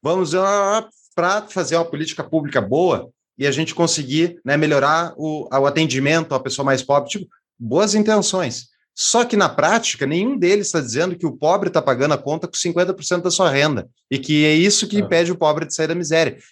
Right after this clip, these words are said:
Speaker 1: Tipo, eles, não, não é a visão, "Vamos diminuir a cobrança do pobre". Não, é "Vamos manter a cobrança e arrumar o quem a tenha de pobre". E daí, nisso, me deu um clique, assim, tipo, "Ah, é,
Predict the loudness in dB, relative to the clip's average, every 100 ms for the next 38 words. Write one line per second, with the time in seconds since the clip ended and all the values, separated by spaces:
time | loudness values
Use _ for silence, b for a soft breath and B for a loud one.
0 | -6 -2 0 -2 -8 -6 0 0 2 2
1 | 2 2 2 2 0 -2 -2 0 2 0
2 | -2 -4 -2 -4 -6 -4 -4 0 0 0
3 | -2 -2 0 0 -2 B 0 0 2 2
4 | 2 2 2 2 2 -2 -8 B 0 0
5 | 0 -2 2 2 2 0 -4 -8 -8 -6
6 | -4 -4 -4 -4 0 0 0 b b 0
7 | 2 2 2 0 -2 -2 0 0 -4 -4
8 | -2 -2 -2 -4 -6 -6 -6 -10 b -2
9 | -2 -2 -8 -6